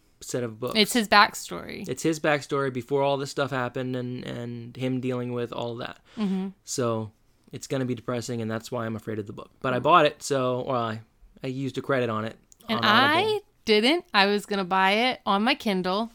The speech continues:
Speaker 2: It would have been eighteen dollars. But then I went to my Hoopla app,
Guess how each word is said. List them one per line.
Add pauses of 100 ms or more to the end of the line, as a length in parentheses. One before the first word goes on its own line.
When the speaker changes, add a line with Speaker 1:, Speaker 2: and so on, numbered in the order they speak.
Speaker 2:
It
would
have
been (120)
eighteen
dollars. (800)
But (400)
then (240)
I
went
to
my
Hoopla
app,